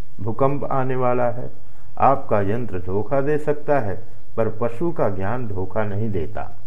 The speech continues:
वह पहले से जान लेता है। अनुमान उसके पास कम तो नहीं है, पर पशु प्रकृति से नियंत्रित है।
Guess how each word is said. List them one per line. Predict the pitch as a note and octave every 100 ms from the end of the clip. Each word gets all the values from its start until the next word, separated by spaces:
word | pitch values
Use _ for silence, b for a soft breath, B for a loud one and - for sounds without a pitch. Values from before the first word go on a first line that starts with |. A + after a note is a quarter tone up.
| - b b b B2+
वह | D3
पहले | D3 C3+ D#3 F#3
से | F3+ C#3+
जान | C3 A#2
लेता | G2+ F#2+ - D#2+
है। | - - - b b b -
अनुमान | C3+ D3 D#3+ E3
उसके | B2 - D3
पास | D3 C3 B2+ -
कम | C3 B2
तो | B2+ G2+
नहीं | E2+ F#2 C#3
है, | C#3 C#3 - b b b b -
पर | C#3+
पशु | C3+ D3+ D3 F3+
प्रकृति | E3 D#3 C#3 C#3 D3+
से | D#3+ D#3
नियंत्रित | C3+ G#2 A2+ A#2 C3 -
है। | - D2+